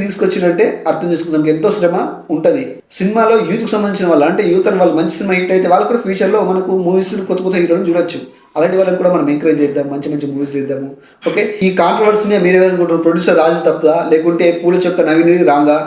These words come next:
అని మీరు ఏమనుకుంటారో కింద కామెంట్ చేయండి. ఈ వీడియో మీకు కొత్తగా అనిపించచ్చు, ఎందుకంటే ప్రొడ్యూసర్ క్రైమ్ స్టోరీస్, హర్రర్ స్టోరీస్ చెప్తాం సీరియస్గా. ఇది కొంచెం కామెడీగా చెప్పిన ఈ వీడియో వల్ల ఎవరి మనోభావాలు దెబ్బతింటే నా మనోభావాలు కూడా దెబ్బతింటాయి, ఎందుకంటే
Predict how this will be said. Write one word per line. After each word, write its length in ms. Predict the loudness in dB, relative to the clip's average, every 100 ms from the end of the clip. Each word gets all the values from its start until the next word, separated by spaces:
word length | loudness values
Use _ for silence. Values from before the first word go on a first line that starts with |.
| -2
అని 120 | 0 2
మీరు 100 | 4
ఏమనుకుంటారో 440 | 2 0 -2 -2 -2
కింద 160 | 0 0 2
కామెంట్ 260 | 0 2 0
చేయండి. 260 | 0 0 -2 -6 -16 0
ఈ 60 | 2 4
వీడియో 140 | 2
మీకు 140 | 0 0
కొత్తగా 240 | 2 2 2
అనిపించచ్చు, 360 | 2 2 2 0
ఎందుకంటే 360 | 2 2 2 0
ప్రొడ్యూసర్ 340 | 2 2 0 0
క్రైమ్ 240 | 2 2 2
స్టోరీస్, 280 | 0 0 0 0 0
హర్రర్ 200 | 0 -2
స్టోరీస్ 200 | 0 0
చెప్తాం 260 | 0 -2 -2
సీరియస్గా. 340 | 0 0 0 -6 -6
ఇది 100 | -2
కొంచెం 180 | -2 -2 -2
కామెడీగా 300 | 0 2 2 2
చెప్పిన 220 | 0 -4 -8 -4 0
ఈ 20 | 0
వీడియో 200 | 4 4 4
వల్ల 120 | 2 0 0
ఎవరి 160 | 0 2
మనోభావాలు 360 | 2 4 4 4
దెబ్బతింటే 400 | 2 2 0 0 -2 -2
నా 80 | -2 2
మనోభావాలు 380 | 2 2 2 0
కూడా 100 | 0
దెబ్బతింటాయి, 340 | 0 2 2 0
ఎందుకంటే 300 | -2 -2